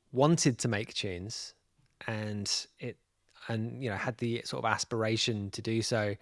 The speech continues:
It took me a long time to get my shit together and actually do it, and certainly to actually, you know, make stuff that was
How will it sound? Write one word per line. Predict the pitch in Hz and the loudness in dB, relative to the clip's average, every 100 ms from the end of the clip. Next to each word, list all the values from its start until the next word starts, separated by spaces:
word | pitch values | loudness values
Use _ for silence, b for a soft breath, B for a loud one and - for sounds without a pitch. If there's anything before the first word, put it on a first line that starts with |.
| B B B B B - | B B B B B -10
It | 131 | -2
took | 156 | 0
me | 120 | 2
a | 120 | 4
long | 123 117 | 6 4
time | 110 120 110 107 107 - | 2 2 2 0 -4 -6
to | - | -4
get | 117 | -2
my | 101 | 0
shit | - 120 | -2 -2
together | - 104 104 | -4 -4 -4
and | 104 | -6
actually | - - | -6 -8
do | 104 127 | -2 0
it, | 104 98 | 2 0
and | 120 | -4
certainly | 117 107 101 98 _ | -4 -4 -6 -10 _
to | - 113 | -6 -4
actually, | 101 - 107 101 - 117 _ - | -4 -6 -8 -10 -14 -16 _ -8
you | 113 | -6
know, | 98 98 | -6 -8
make | 117 117 | -8 -6
stuff | 135 - | -8 -8
that | 131 | -8
was | 113 - | -8 -8